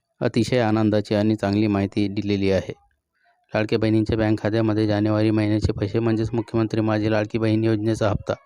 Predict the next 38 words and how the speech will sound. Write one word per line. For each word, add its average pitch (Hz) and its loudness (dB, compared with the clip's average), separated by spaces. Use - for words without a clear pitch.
आज 110 0
आणि 110 2
उद्या 107 2
सर्व 113 2
लाडक्या 104 0
बहिणींच्या 104 0
बँक 104 -2
खात्यामध्ये 101 0
पैसे 104 -2
जमा 107 0
करण्यात 104 -2
येत 98 -4
आहे. 98 -4
आता 117 0
हे 117 2
जानेवारी 110 0
महिन्याचे 110 0
पैसे 107 -2
कोणत्या 110 0
बहिणींच्या 107 0
बँक 107 -2
खात्यामध्ये 107 -2
जमा 110 0
होणार 110 0
आहे 95 -4
आणि 110 2
कोणत्या 113 0
बहिणींना 110 2
जानेवारी 107 0
महिन्याचे 104 -2
पैसे 104 -4
मिळणार 107 -2
नाही, 101 -4
तर 123 -2
पहा, 123 0
सर्व 117 0
लाडक्या 107 -2
बहिणी 104 -2